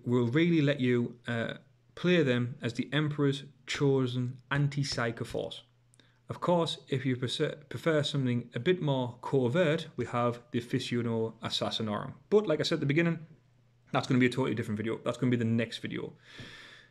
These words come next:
um, which I'll do very shortly to follow this one. So if you, if it's up and you're interested in the, um, the assassins, click on the next video, and that's where the assassin's gonna be. But for this one, this is just gonna dedicate to the Sisters of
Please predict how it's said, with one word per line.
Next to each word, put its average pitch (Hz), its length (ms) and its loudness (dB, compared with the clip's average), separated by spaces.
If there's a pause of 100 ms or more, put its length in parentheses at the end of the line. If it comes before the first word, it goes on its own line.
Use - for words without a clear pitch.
(120)
um, 117 340 2
which 131 180 -2
I'll 120 120 4
do 123 260 4
very 131 220 4
shortly 123 420 0
to 117 80 0
follow 127 240 0
this 160 220 -2
one. 110 180 -4
So 127 300 2
if - 200 -4
you, 143 160 0
if 143 220 0
it's 131 140 0
up 208 280 4 (760)
and 127 100 2
you're 135 120 4
interested 139 500 0
in 123 300 0
the, 117 380 0
um, 117 280 -2
the 110 100 0
assassins, 160 580 -2 (420)
click 185 160 2
on 160 60 4
the 156 80 4
next 147 240 0
video, 127 520 2
and 117 100 -2
that's 123 140 -2
where 131 60 2
the 127 60 4
assassin's 120 360 -4
gonna 117 180 -2
be. 107 200 -2
But 110 160 -6
for 117 60 -2
this 139 200 0
one, 120 160 2
this 123 120 -2
is 113 100 -2
just - 160 -2
gonna 107 340 -2
dedicate 113 540 -4
to 117 180 -4
the 110 80 -6
Sisters 113 420 -6
of 107 240 -8